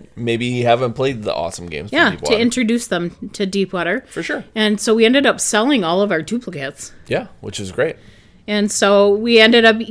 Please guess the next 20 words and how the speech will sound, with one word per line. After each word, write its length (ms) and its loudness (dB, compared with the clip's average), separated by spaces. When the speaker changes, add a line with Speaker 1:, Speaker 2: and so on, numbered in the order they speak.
Speaker 2:
getting 360 6
an 180 0
even 520 2
better 320 8
deal, 320 0
<laughs> 420 -8
I 180 8
would 220 6
say, 320 4
on 360 2
the, 360 2
the 120 0
bundle 520 4
we 180 6
originally 520 2
got 260 -2
because 360 -6
we 120 -2
ended 200 -4
up 240 -6